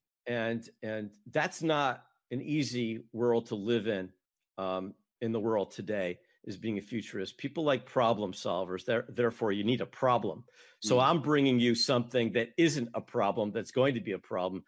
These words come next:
Speaker 1: You're not gonna listen to me.
Speaker 2: Right.
Speaker 1: Okay. And, and that's a problem in organizations too. I, we hire people that are supposed to be predictive, preventive people, but ultimately they're fighting fires <laughs> with everybody else.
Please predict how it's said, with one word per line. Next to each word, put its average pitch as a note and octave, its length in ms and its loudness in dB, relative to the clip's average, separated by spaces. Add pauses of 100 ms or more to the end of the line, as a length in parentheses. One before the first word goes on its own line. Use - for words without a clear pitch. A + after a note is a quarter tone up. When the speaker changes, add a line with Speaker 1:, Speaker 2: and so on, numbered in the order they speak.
(160)
Speaker 1:
You're D3 100 2
not B2+ 180 0
gonna F#2+ 140 -2
listen F2+ 380 -6
to D2 60 -14
me. F2+ 260 -12 (320)
Speaker 2:
Right. E2 260 -6 (160)
Speaker 1:
Okay. A2+ 260 -2 (220)
And, C#3 140 0
and D3+ 160 0
that's G#3+ 200 0
a - 40 0
problem C3+ 400 2
in B2 100 6
organizations A#2+ 840 2
too. C3 260 0
I, A2 180 0
we A2+ 140 -2
hire C3+ 340 2
people B2+ 400 -4
that G2+ 140 0
are F2+ 160 0 (160)
supposed B2+ 480 0
to A#2+ 100 -4
be G#2 300 -4 (680)
predictive, B2+ 540 0
preventive A#2+ 420 0
people, A2 280 0
but A2+ 140 2
ultimately A#2 440 0
they're A#2+ 120 4
fighting A2+ 340 0
fires G#2+ 380 2
<laughs> - 20 0
with C#3+ 140 4
everybody A#2+ 540 2
else. C3 400 -4